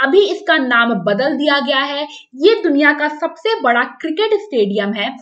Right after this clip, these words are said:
इस, ये जो पूरा complex है, ये पूरा complex सरदार पटेल कॉम्प्लेक्स के नाम से जाना जाता है, but जो cricket stadium है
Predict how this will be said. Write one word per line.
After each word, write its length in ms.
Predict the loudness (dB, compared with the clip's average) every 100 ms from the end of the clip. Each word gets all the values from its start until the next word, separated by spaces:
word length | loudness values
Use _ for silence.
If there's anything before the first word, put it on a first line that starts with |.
| _ -16
इस, 80 | -8
ये 140 | 0
जो 100 | 0
पूरा 260 | 2 2 0
complex 720 | 0 -4 -4 -4 0 0 0 -4
है, 200 | -4 -4 -6 -16 -6
ये 80 | -6
पूरा 320 | -4 0 0 0
complex 420 | -2 -6 -4 -6 -4
सरदार 420 | -2 0 0 0
पटेल 380 | -4 -6 -2 -2 0
कॉम्प्लेक्स 380 | -2 -2 -8
के 120 | -6 -6
नाम 200 | -6 -6
से 140 | -6
जाना 240 | -6 -4 -4
जाता 280 | -6 -8
है, 240 | -6 -6 -6 -12 -20 -2
but 280 | 0 2 2
जो 380 | 0 0 -4 0
cricket 400 | 0 2 0 0
stadium 560 | -8 -6 -4 -2 -2 -2
है 240 | -4 -6